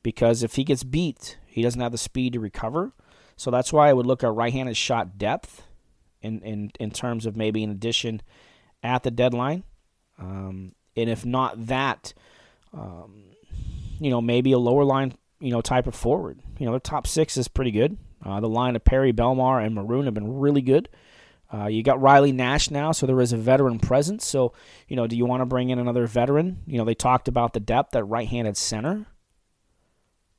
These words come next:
which is something that took a hit with, uh, Point out of lineup. Stamkos was the only right-handed center who could take draws for a while. Of course, Point is right-handed as well.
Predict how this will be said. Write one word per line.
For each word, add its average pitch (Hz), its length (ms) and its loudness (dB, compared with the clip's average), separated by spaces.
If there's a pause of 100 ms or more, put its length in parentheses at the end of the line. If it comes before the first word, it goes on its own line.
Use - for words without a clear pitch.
(160)
which 110 180 -4
is 113 80 -4
something 123 300 0
that 113 120 -2
took - 220 -6
a 107 40 -4
hit - 300 0 (160)
with, 113 440 -6
uh, 98 420 -2 (260)
Point 127 300 0
out 117 120 0
of 113 80 -2
lineup. 120 280 -4
Stamkos 120 520 -2
was 104 120 -8
the 113 80 -2
only 113 160 -4
right-handed 117 440 -2
center 120 440 -4 (760)
who 127 100 -4
could 113 140 -8
take 117 200 -2
draws 120 400 4
for 131 160 -2
a 110 60 2
while. 107 400 0 (160)
Of - 60 -20
course, 110 220 -6
Point 117 320 -2
is 113 100 -4
right-handed 107 420 -4
as 90 100 -10
well. 107 300 0